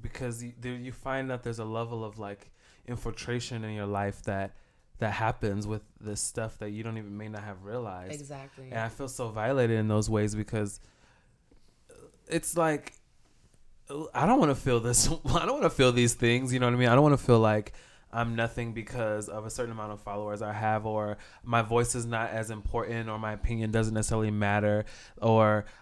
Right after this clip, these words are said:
Speaker 1: I'm not as articulate or worthy as other people based off of their numbers. And that's all it really sh-,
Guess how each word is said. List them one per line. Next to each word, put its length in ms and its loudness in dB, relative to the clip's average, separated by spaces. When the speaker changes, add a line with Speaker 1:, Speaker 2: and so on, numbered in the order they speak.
Speaker 1:
I'm 560 2
not 420 2
as 540 2
articulate 800 2
or 140 4
worthy 460 4
as 180 0
other 280 0
people 400 -2
based 260 -2
off 220 -4
of 120 -4
their 160 0
numbers. 520 -2
And 180 -2
that's 200 -2
all 260 0
it 100 2
really 240 2
sh-, 160 -6